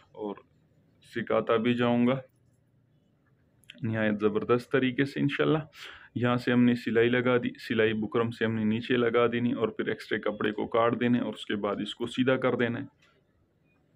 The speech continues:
तो ये हमारे कट तैयार हो जाएगा। अ, वो इस वजह से उन्होंने नहीं सीखी होती कि उन्होंने कभी कोशिश ही नहीं की होती। हर चीज़ कोशिश पे मिलती है, मेहनत पे मिलती है। मेहनत करोगे तो मिलेगा,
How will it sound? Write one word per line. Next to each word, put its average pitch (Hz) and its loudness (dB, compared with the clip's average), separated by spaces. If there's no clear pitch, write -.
तो 113 -2
ये 120 0
हमारे 113 2
कट 113 0
तैयार 113 2
हो 123 0
जाएगा। 117 2
अ, 127 2
वो 131 2
इस 156 0
वजह 160 4
से 147 0
उन्होंने 131 6
नहीं 123 6
सीखी 120 -2
होती 120 2
कि 139 4
उन्होंने 147 8
कभी 139 2
कोशिश 131 -2
ही 120 2
नहीं 101 0
की - -16
होती। - -18
हर 147 -2
चीज़ 147 -2
कोशिश 127 -4
पे 113 0
मिलती 107 0
है, 101 0
मेहनत 113 2
पे 104 -4
मिलती 101 -4
है। 107 2
मेहनत 127 2
करोगे 131 6
तो 117 -2
मिलेगा, 98 0